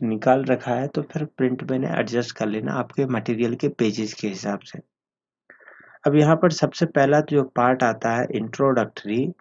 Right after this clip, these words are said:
उसमें तो हम ये देखते हैं कि आखिर ये फॉरेस्ट प्रोटेक्शन होता क्या है, क्योंकि पहला क्वेश्चन जो आपको अक्सर मिलता है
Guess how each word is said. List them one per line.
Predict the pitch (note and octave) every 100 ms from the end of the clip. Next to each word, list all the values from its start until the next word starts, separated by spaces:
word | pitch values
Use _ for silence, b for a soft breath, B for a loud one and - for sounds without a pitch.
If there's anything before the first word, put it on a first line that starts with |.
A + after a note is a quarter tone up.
| _ - B B B
उसमें | D3 - D#3
तो | D3+ C#3+
हम | C#3
ये | C3 C3+
देखते | B2+ A#2 -
हैं | A#2+
कि | C3
आखिर | - - A2+ - C#3+
ये | C#3+
फॉरेस्ट | - - A#2+ C3+ -
प्रोटेक्शन | - G#2+ G#2 - - D3 B2+
होता | - - G#2
क्या | - F#2+
है, | F#2 - _ _ -
क्योंकि | C3 D#3+
पहला | - B2+ C#3+
क्वेश्चन | D3+ C#3+ C#3 C#3 C#3
जो | C3
आपको | A#2+ -
अक्सर | - C#3 - - D3+
मिलता | A#2+ G#2 - A2+
है | C3+